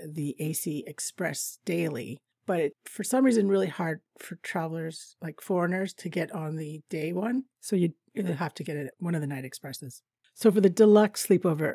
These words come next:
express, it's eighty dollars to get to either Lu-, Luxor or Aswan, it's the same price for a couple. So that, that's for two bunks, I guess. And if you're solo, it's a hundred ten dollars. Now for the other one, for the, uh, express sleeper, which is what we got,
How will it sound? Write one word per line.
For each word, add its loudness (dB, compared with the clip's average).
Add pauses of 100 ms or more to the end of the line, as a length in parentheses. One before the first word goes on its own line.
(120)
express, -4
it's -4 (240)
eighty 6
dollars 0 (560)
to -10
get 2
to -4
either 0
Lu-, -2
Luxor -6
or -4
Aswan, -8
it's -12
the -8
same -6
price -10 (200)
for 2
a -6
couple. -6
So -12
that, -8
that's -6
for -10 (100)
two -4
bunks, -8
I -10
guess. -12 (340)
And 6
if 4
you're 6
solo, 8
it's -4
a -2
hundred -4
ten -8
dollars. -6 (260)
Now 2
for 4
the 0
other 10
one, 8 (260)
for -4
the, -4
uh, -8 (100)
express -2
sleeper, 2
which 0
is -4
what 0
we 0
got, 2